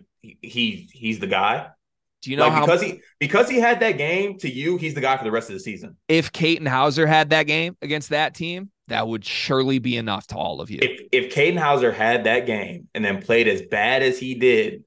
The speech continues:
Speaker 1: a-, as Noah Kim did these past two games, I'd be saying the same thing about giving Noah Kim a chance.
Speaker 2: Yeah, I just disagree with that. I just disagree.
Speaker 1: Okay.
Speaker 2: I, I, you guys, I, in my opinion, you and the large portion of prominent M S U football Twitter has made their mind up.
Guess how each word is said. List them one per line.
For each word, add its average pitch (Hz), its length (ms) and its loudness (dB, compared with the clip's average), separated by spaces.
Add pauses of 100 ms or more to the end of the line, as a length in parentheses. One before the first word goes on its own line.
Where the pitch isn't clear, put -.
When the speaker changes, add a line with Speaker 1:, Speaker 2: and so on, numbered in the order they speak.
Speaker 1:
a-, 117 340 -2
as 123 160 2
Noah 131 280 2
Kim 151 260 -4
did 107 180 0
these 104 120 -8
past 107 300 -4
two 110 100 -8
games, 101 320 -4
I'd 110 140 -2
be 113 100 -2
saying 117 220 -2
the 101 80 -6
same 113 260 -2
thing 113 120 -2
about 98 220 -6
giving 101 180 -6
Noah 98 200 -2
Kim 98 180 -8
a 95 40 -16
chance. - 440 -16
Speaker 2:
Yeah, 104 240 -6
I 107 60 -4
just 110 180 -6
disagree 110 320 -2
with 101 100 -4
that. - 180 -6 (180)
I 110 40 -16
just 101 180 -18
disagree. 95 280 -4
Speaker 1:
Okay. 98 180 -2 (120)
Speaker 2:
I, 101 100 2
I, 95 100 -2
you 101 200 -4
guys, 110 500 -2 (140)
I, 107 120 0
in 101 140 0
my 113 200 2
opinion, 113 440 -4
you 113 580 -2
and 104 400 -8 (140)
the 107 160 -8
large 104 560 2
portion 107 480 -4
of 101 160 -14
prominent 101 540 -2
M 101 140 -4
S 101 200 -6
U 98 60 -6
football - 320 -6
Twitter 101 420 -8 (420)
has 101 180 -2
made 107 180 0
their 135 100 4
mind 170 220 2
up. - 120 -6